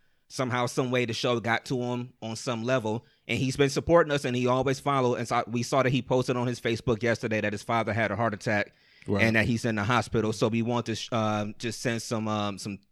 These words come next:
Speaker 1: some positive thoughts, good thoughts, blessings his way,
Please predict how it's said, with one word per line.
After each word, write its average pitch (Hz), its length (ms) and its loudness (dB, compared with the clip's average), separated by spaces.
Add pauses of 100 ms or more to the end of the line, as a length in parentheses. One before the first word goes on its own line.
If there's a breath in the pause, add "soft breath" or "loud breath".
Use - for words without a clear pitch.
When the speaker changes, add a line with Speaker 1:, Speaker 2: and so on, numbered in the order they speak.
Speaker 1:
some 104 200 -6
positive 113 420 -2
thoughts, 113 400 0
good 117 300 -2
thoughts, 110 240 2
blessings 110 480 -2
his 113 200 0
way, 104 300 0